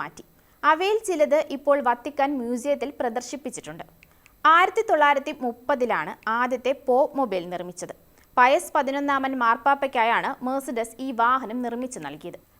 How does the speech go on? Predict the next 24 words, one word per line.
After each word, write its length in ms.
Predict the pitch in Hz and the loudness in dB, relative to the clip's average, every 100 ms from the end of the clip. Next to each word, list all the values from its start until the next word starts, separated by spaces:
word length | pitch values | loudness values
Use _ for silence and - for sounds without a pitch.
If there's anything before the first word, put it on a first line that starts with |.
| _ - | _ -2
ആയിരത്തി 400 | 285 311 370 392 370 | 2 4 2 0 2
തൊള്ളായിരത്തി 420 | 320 302 285 302 - | 4 4 2 -4 0
അറുപത്തിയഞ്ചിൽ 680 | 233 247 262 277 196 175 - - 247 | 0 0 -4 -2 -2 -4 -8 -6 -4
ന്യൂയോർക്ക് 360 | 285 339 392 - | 0 0 0 -4
സിറ്റി 200 | 320 294 294 | -8 -6 -4
സന്ദർശന 480 | 233 226 233 254 240 | -4 -2 -6 -6 -4
വേളയിൽ 300 | 202 180 147 - - _ 320 | -2 -2 -4 -8 -18 _ 6
പോപ്പ് 260 | 349 359 | 6 4
പോൾ 140 | 359 370 - 254 | 0 0 0 0
ആറാമൻ 420 | 269 302 302 311 247 | 2 4 2 -2 -4
ഉപയോഗിച്ചിരുന്ന 580 | 233 240 233 226 220 220 302 | -2 -2 -4 -6 -6 -6 -4
ഈ 20 | 359 330 | 0 4
വാഹനത്തെ 500 | 208 202 190 - - - _ - | 4 2 -4 -6 -10 -12 _ -6
ഇംഗ്ലീഷ് 380 | 370 370 427 359 262 | -2 0 0 0 0
മാധ്യമങ്ങളാണ് 720 | 233 254 262 262 226 160 254 - | 0 0 -2 2 2 2 -2 2
പോപ്പ് 300 | 277 285 294 | 2 2 0
മൊബൈൽ 260 | 262 277 214 | 2 2 0
എന്ന് 120 | 202 - 233 247 | -6 -6 -2 0
ആദ്യം 280 | 269 247 156 | 0 -2 -6
വിളിക്കുന്നത്. 380 | 156 170 170 - _ _ _ _ 294 | -10 -12 -12 -14 _ _ _ _ -2
ഏറ്റവും 380 | 349 359 440 453 381 | -2 0 0 2 0
കൂടുതൽ 320 | 330 302 311 311 269 | 2 0 0 2 2
പോപ്പ് 240 | 269 269 | 2 0
മൊബൈലുകൾ 420 | 269 269 269 262 | 0 2 2 0